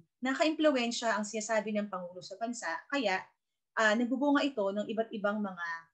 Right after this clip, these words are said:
ah, diskurso. Naggamit ang virus, hindi na lamang ng Pangulo, kundi ng iba't ibang grupo ng lipunan. Halimbawa dito ay ang konsepto ng virus na ginamit sa mga social,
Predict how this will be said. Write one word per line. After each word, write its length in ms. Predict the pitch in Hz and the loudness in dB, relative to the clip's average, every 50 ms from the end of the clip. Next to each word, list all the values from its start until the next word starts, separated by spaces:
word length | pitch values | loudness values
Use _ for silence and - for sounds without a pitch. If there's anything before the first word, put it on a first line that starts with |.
| _ _ _ _ _ _ - | _ _ _ _ _ _ -2
ah, 180 | 190 180 170 180 185 | 0 0 0 -2 -2
diskurso. 640 | 196 - - - 190 165 156 143 - 185 151 135 139 - _ _ _ _ _ _ _ _ _ _ _ _ _ _ _ _ _ 208 | -4 -4 -4 -4 -8 -8 -8 -8 -8 -8 -8 -10 -12 -16 _ _ _ _ _ _ _ _ _ _ _ _ _ _ _ _ _ -4
Naggamit 480 | 208 202 214 226 233 269 311 311 - | -2 2 2 4 4 4 2 0 0
ang 160 | - 247 233 208 | -2 -2 0 0
virus, 640 | 214 214 208 214 240 269 269 - - - - - _ _ _ _ _ _ _ - | 0 0 0 0 -2 -2 -4 -4 -6 -8 -10 -14 _ _ _ _ _ _ _ -6
hindi 160 | 226 220 220 220 | -4 -2 0 2
na 160 | 214 208 208 | 2 2 2
lamang 240 | 208 214 214 214 208 | 2 2 0 0 -2
ng 80 | 208 | -2
Pangulo, 540 | 202 190 180 175 175 175 220 220 214 - _ | -4 -4 -6 -6 -6 -4 -4 -4 -6 -8 _
kundi 400 | - 214 214 - 214 247 247 - | -6 -6 -4 -4 -6 -8 -8 -8
ng 320 | 202 185 180 185 196 - 202 | -8 -8 -6 -8 -8 -10 -12
iba't 140 | 190 185 - | -12 -12 -10
ibang 160 | 202 196 190 | -10 -10 -10
grupo 240 | 185 175 170 165 165 | -10 -12 -14 -14 -12
ng 160 | 165 165 160 | -12 -12 -12
lipunan. 480 | 160 160 147 - 269 269 214 160 156 156 | -14 -14 -8 -6 -4 -4 -4 -4 -8 -10
Halimbawa 480 | 139 180 180 180 180 175 165 170 175 | -12 -14 -14 -12 -8 -8 -6 -6 -6
dito 480 | 165 160 247 269 - 214 214 214 214 - - 160 156 | -6 -6 -8 -8 -6 -4 -4 -4 -4 -6 -8 -12 -10
ay 240 | 165 208 262 269 - _ _ _ _ _ _ _ - | -10 -8 -10 -10 -14 _ _ _ _ _ _ _ -2
ang 320 | 202 196 196 214 247 262 254 - _ _ _ _ _ _ _ _ _ _ _ | 0 0 0 0 -2 -4 -8 -12 _ _ _ _ _ _ _ _ _ _ _
konsepto 720 | - 220 214 202 - 233 233 254 - - - 208 214 240 226 | -4 -2 -2 0 0 0 0 0 0 2 4 4 6 6 4
ng 240 | 208 180 175 175 | 0 -4 -6 -8
virus 480 | 170 208 262 320 269 226 220 240 - - - 196 | -4 -2 0 0 0 -2 -2 -4 -4 -4 -4 -6
na 80 | 185 | -6
ginamit 480 | 185 185 196 196 208 220 214 214 214 - | -4 -2 -2 0 0 0 -2 -4 -6 -10
sa 160 | - 185 180 180 175 | -10 -10 -10 -8 -10
mga 400 | 170 170 165 170 185 226 247 - _ _ _ _ | -10 -8 -6 -6 -6 -6 -8 -10 _ _ _ _
social, 640 | - - 226 208 208 208 - 220 196 190 190 196 202 | -6 -4 -2 -2 -2 -2 0 0 0 2 0 0 -4